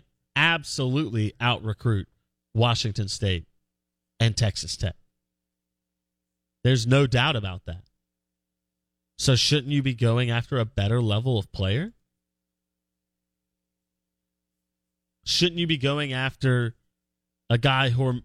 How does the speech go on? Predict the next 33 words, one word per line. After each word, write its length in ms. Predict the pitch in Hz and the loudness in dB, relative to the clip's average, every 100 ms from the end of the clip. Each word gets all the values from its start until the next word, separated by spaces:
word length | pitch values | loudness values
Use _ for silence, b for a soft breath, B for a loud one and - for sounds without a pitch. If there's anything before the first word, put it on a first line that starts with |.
| 110 | 0
who 160 | 135 | 2
more 500 | 123 127 135 127 117 - _ _ _ _ _ _ _ _ _ _ _ _ _ _ _ _ _ _ _ _ _ _ _ _ _ - | 2 4 4 4 2 -4 _ _ _ _ _ _ _ _ _ _ _ _ _ _ _ _ _ _ _ _ _ _ _ _ _ 0
traditionally 800 | 147 120 135 127 143 131 123 | 2 4 4 2 0 0 -2
fits 580 | 107 - 127 139 - - - 98 | -2 -2 -2 -2 -6 -10 -14 -4
the 440 | 120 113 110 107 - - | 0 2 2 0 -4 -4
S 260 | 123 - | -2 -2
E 80 | 131 | -2
C 220 | - 127 | -2 -2
footprint 540 | - 131 - 135 135 117 | -2 -4 -2 -2 -2 -2
with 160 | 110 | 0
which 240 | 123 - 117 | 0 0 -2
you 80 | |
play 300 | - 110 117 | 0 0 0
in? 140 | 143 165 | -2 -4
And 160 | 190 220 | -2 0
maybe, 340 | 247 247 170 - _ _ | 0 -2 -8 -16 _ _
again, 300 | 156 175 117 _ | -2 0 -2 _
Seth 300 | - - 233 220 | -6 -2 0 2
Davis 300 | 208 185 131 | 0 0 -2
may 220 | 139 143 | 0 0
be 200 | 131 131 | -2 -2
that 240 | 127 110 | 0 -2
guy 360 | 123 120 104 101 _ _ _ _ _ - | -2 -4 -4 -8 _ _ _ _ _ 0
in 240 | 165 147 | 0 2
this 220 | 139 - | 0 0
build. 400 | 117 123 101 87 | 0 0 0 -2
I'm 80 | 107 | -2
not 180 | 156 - | -2 -2
saying 280 | - 156 139 | -4 -4 -4
that 120 | 110 | -8
he 300 | - 131 127 | -8 -2 0
isn't 320 | 120 113 101 - _ - | 0 0 -4 -10 _ 0
good. 440 | 123 110 92 - | 4 4 0 -6